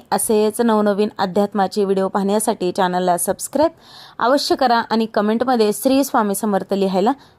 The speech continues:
विसरू नका. बघा, काल होती वैकुंठ चतुर्दशी आणि रात्रीच पौर्णिमेला सुरुवात झालेली आहे साडे दहा वाजता आणि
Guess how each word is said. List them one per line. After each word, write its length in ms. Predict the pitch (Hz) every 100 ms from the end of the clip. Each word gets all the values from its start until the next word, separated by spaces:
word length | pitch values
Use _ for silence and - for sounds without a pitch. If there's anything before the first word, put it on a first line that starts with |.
| _
विसरू 280 | 220 226 190
नका. 260 | 160 - - _ _ _ - - - _
बघा, 460 | 220 277 294 254 208 208 _ _ _
काल 240 | 277 285 311
होती 280 | 294 302
वैकुंठ 440 | 277 247 254 254 247
चतुर्दशी 600 | 233 202 196 180 165 - - _ _ _ _ _ _ _ _ _ _ -
आणि 260 | - 220 220
रात्रीच 500 | 214 196 - 226 -
पौर्णिमेला 560 | 262 226 208 190 190
सुरुवात 340 | 202 262 220 190
झालेली 380 | 185 208 190 180
आहे 180 | 185
साडे 300 | 196 240 202
दहा 180 | 180 190
वाजता 400 | 185 196 - 170 - - - _
आणि 200 | - 208